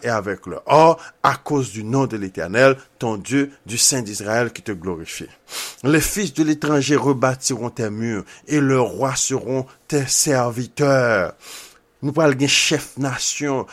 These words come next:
Ça, c'est monde qui survivent. Moun qui survivent, yo même yo pral servir nous. Car je t'ai frappé dans ma colère,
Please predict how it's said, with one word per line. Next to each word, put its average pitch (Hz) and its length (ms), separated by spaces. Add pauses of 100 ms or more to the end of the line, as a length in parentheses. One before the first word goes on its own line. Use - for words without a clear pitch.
Ça, 180 100
c'est 285 140
monde 240 200
qui 247 120
survivent. 151 640 (1040)
Moun 175 200
qui 185 120
survivent, 131 400 (120)
yo 135 140
même 139 240
yo 117 80
pral 123 240
servir 113 880
nous. 123 400 (1160)
Car 170 320
je 160 140
t'ai 165 180
frappé 147 580
dans 131 120
ma 127 160
colère, 123 680